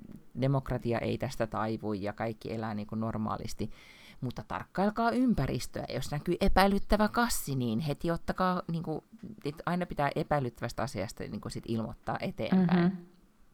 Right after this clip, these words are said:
Speaker 2: Ja if you see something, say something. Tää on ollut tää
Speaker 1: Niin.
Speaker 2: terrorismi-slogan niin kuin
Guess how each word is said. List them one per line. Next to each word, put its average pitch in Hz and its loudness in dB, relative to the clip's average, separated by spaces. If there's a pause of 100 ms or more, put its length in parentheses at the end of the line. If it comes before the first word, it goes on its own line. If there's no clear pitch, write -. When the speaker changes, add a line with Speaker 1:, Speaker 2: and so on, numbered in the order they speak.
(300)
Speaker 2:
Ja 160 2
if - 0
you 147 6
see 180 4
something, 165 4
say 139 4
something. - 0 (580)
Tää 151 6
on 139 6
ollut 139 2
tää 147 8
Speaker 1:
Niin. 117 6
Speaker 2:
terrorismi-slogan 135 4
niin 156 2
kuin - 2